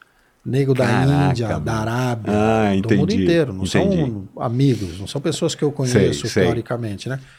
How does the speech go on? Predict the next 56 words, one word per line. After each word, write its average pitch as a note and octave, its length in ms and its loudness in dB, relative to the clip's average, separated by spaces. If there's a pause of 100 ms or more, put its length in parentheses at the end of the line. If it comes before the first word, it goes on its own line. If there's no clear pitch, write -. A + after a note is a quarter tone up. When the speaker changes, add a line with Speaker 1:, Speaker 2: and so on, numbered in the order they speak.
Speaker 2:
É, - 80 4
Speaker 1:
Mas - 20 2
Speaker 2:
porque G#3+ 140 2
Speaker 1:
são A#2 100 4
Speaker 2:
também C3 120 2
Speaker 1:
pessoas A#2+ 220 4
Speaker 2:
foge - 40 -4
Speaker 1:
que B2+ 60 -4
Speaker 2:
do C3+ 60 4
Speaker 1:
tão C3 160 2
ali. B2+ 100 2
Speaker 2:
controle, G2+ 300 4
é, D#2+ 100 0
tem E2+ 160 -6
vida G2 220 -2
própria, D2+ 480 -4
né? E2+ 200 -10
Speaker 1:
É, - 140 0
são, C3 160 -4
quando D#3+ 320 -2
você D#3+ 240 0
abre C#3+ 240 0
o C3+ 60 -4
perfil, C#3+ 420 -4
é E4+ 60 -2
isso. - 320 -6
São A#2+ 120 -6
pessoas C3+ 360 -4
que E3 80 -6
tão F3+ 200 -8
ali, F#3 400 -6
entendeu? B2+ 360 -2
Speaker 2:
Uhum. E3+ 60 2
Speaker 1:
Então, F#3 140 0
conforme G#3 380 0
o F#3+ 80 2
assunto, G3+ 500 0
e E3+ 80 0
é E3 60 2
complicado, D3+ 640 -2
porque - 160 -8
fica F#3 220 -2
heterogêneo, B2+ 680 0
né? G2 240 -10
Eu F#2+ 100 -8
tenho B2+ 300 0
ali, A#2 240 0
eu A2+ 80 2
tenho A2 280 -2
médicos, D3 720 -2
e A#2 60 0
médicos B2 480 0
eu A#2+ 80 0
tenho A#2 180 -4
Speaker 2:
Eu F#2+ 60 6
Speaker 1:
desde F#2+ 60 6